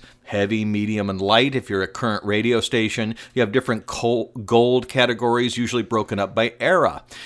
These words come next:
If you're an oldie station, then you break up the, the, the dates by the era that the songs came out. If you're a contemporary station, well,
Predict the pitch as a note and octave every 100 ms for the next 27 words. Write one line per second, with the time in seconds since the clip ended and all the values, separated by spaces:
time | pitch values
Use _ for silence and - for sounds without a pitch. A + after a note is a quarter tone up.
0 | - D3 D#3+ D#3 D3+ D#3 F3+ F3+ C3+ -
1 | B2 A2+ - B2 B2 B2 G#2+ A#2+ A#2 A#2+
2 | A#2+ - A2+ A2 G2+ G2+ G2+ G2 - A#2
3 | G#2 F#2+ F2+ A#2+ A2 A#2 - G#2 G2 G2+
4 | F#2+ A2 A2 G#2+ G2+ F#2+ - G2 A2+ G2
5 | G2 - G#2 B2 C#3 F2+ - - - C3
6 | B2 B2+ A#2+ A#2+ A2 - B2 A2 A3 -
7 | A#2 F#2+ - G#2+ F#2+ - G#2+ G#2+ G2 A#2